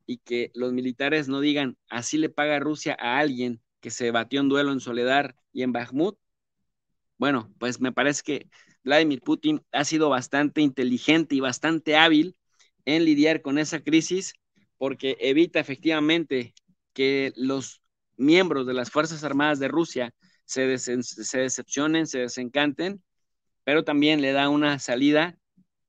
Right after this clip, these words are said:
a Prigozhin, una salida en donde poco a poco le van cercando el camino y le van diciendo, "Los procesos legales siguen,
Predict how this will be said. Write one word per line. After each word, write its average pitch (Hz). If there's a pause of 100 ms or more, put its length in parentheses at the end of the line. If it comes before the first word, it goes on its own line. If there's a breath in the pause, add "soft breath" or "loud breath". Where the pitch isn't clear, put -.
(160)
a 120
Prigozhin, 151 (640)
una 156
salida 156
en 131
donde 131
poco 160
a -
poco 131 (580)
le 127
van 147
cercando 143
el 147
camino 139 (500)
y 131
le 131
van 135
diciendo, 151 (260)
"Los 123
procesos 139
legales 139
siguen, 156